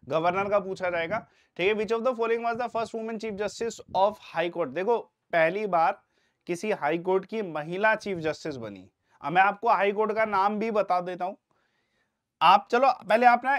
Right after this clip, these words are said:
इस क्वेश्चन का आंसर बताओ, फिर हम हाई कोर्ट का नाम भी जानेंगे। बड़ा आसान है हाई कोर्ट का नाम, ठीक है, पहाड़ी इलाका,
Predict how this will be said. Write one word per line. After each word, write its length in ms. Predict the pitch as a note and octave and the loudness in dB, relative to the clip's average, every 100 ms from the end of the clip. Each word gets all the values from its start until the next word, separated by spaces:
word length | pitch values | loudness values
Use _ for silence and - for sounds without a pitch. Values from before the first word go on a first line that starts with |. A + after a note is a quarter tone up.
| - | -4
इस 140 | G3+ | -12
क्वेश्चन 380 | - A3+ A#3 A#3+ | -6 -6 -4 0
का 80 | A#3 | 2
आंसर 300 | A3 G#3+ A3+ | 0 -2 -4
बताओ, 300 | G3+ F#3 G#3+ | -4 -2 -4
फिर 180 | B3 A3 | -2 -4
हम 180 | G3 G3+ | -2 -4
हाई 220 | F3+ G3 | -4 -6
कोर्ट 200 | G3+ G#3 | -4 -4
का 100 | G#3 | -2
नाम 220 | G3 F3 E3 | -2 -2 -2
भी 100 | C#3+ | -4
जानेंगे। 360 | A#2 A#2+ D3 | -6 -8 -8
बड़ा 180 | F#3 A#3+ | -2 0
आसान 360 | A3 G3+ G3 A3 | 0 -2 -4 -4
है 80 | |
हाई 220 | F#3 F#3 F#3+ | -6 -8 -4
कोर्ट 220 | G#3 G3+ | -4 -4
का 120 | G3 | -6
नाम, 220 | F3 A3 - _ - | -6 -8 -12 _ -10
ठीक 160 | D#3+ | -4
है, 100 | F#3 F3+ _ _ - | -4 -6 _ _ -6
पहाड़ी 380 | D3+ D#3 G3 G#3 | -2 2 2 2
इलाका, 480 | F3+ E3+ - B3 | 0 0 -2 -6